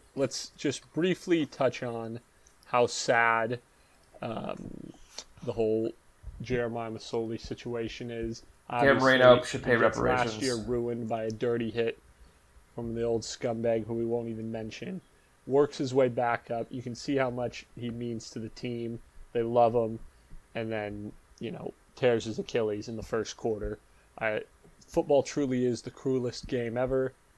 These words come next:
Speaker 1: I think Mark Trestman is quoted as saying, "Everybody loves football. Football loves nobody." And I think that's the perfect quote for, to describe this situation. Very sad.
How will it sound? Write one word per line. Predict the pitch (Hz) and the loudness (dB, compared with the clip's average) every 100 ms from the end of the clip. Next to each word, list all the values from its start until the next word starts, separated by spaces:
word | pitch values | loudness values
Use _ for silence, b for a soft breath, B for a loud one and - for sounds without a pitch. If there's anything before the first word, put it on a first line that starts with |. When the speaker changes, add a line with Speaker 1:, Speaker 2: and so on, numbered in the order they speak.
| - | -14
Speaker 1:
I | - | -4
think | 127 120 | -2 2
Mark | 123 120 | 2 2
Trestman | - 135 - - 127 123 | 2 2 2 -2 -6 -4
is | - | -6
quoted | - 123 120 110 | 0 0 0 -2
as | - | -4
saying, | - 117 120 | -2 -2 0
"Everybody | 123 127 120 120 120 | 0 2 4 4 4
loves | 117 110 | 0 -2
football. | - 123 - 120 117 - - - | -2 -2 2 2 2 -2 -10 -6
Football | - - 123 113 | -2 2 4 4
loves | 113 113 110 113 | 4 2 0 -4
nobody." | 117 117 117 117 120 123 _ _ - | 2 2 4 2 0 -6 _ _ -8
And | 117 | -8
I | |
think | - 123 120 | -4 -4 -2
that's | 110 - | -4 -4
the | 113 | -10
perfect | - 123 - 113 | -4 -4 -2 -8
quote | - 113 104 - | -4 -6 -6 -10
for, | - | -14
to | 104 117 | -10 -8
describe | 117 - 120 104 98 | -8 -2 0 0 -2
this | - | -6
situation. | - - - - - 160 | -8 -10 -10 -10 -14 -4
Very | 131 127 110 | 4 4 4
sad. | - 120 117 | -2 -6 -8